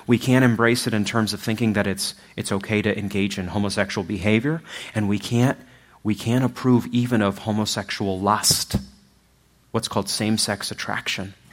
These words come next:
We can't approve of either. It's sinful to commit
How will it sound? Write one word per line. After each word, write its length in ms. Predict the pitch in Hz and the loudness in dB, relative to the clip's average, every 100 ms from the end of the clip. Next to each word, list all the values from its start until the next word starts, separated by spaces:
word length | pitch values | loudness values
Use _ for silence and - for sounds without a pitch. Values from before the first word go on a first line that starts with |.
| - - - _ _ _ _ _ _ _ _ _ _ _ - | -20 -20 -20 _ _ _ _ _ _ _ _ _ _ _ -4
We 80 | |
can't 240 | 110 123 117 | 2 4 4
approve 280 | 104 117 98 | 4 0 0
of 100 | 101 | -2
either. 340 | 101 - - - _ _ _ _ _ _ _ _ _ _ _ _ _ _ _ - - - | -2 -2 -8 -16 _ _ _ _ _ _ _ _ _ _ _ _ _ _ _ -20 -20 -10
It's 160 | 104 - | -6 -4
sinful 720 | - - 131 131 151 165 - - _ _ - | 0 4 4 6 4 4 0 -20 _ _ -6
to 120 | 123 | -4
commit 560 | 123 107 123 104 - | -2 2 4 4 0